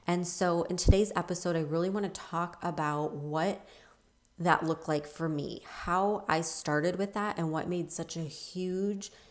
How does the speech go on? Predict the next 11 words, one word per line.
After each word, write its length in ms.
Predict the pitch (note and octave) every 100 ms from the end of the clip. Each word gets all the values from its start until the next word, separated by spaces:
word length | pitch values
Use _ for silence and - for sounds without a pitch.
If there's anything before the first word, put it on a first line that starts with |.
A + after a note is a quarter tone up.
| - _
impact 720 | F3 F3 E3+ - F#3+ G3 - -
in 120 | D#3+
my 160 | D#3 D#3
life 520 | C#3+ C#3 D#3 - - -
and 180 | D#3 D#3
was 160 | D3+
such 420 | - - E3 E3
a 60 | G3+
turning 480 | - - E3 D3 C3+
point 400 | - A#2+ A2+ - - - - -
in 200 | E3 D#3+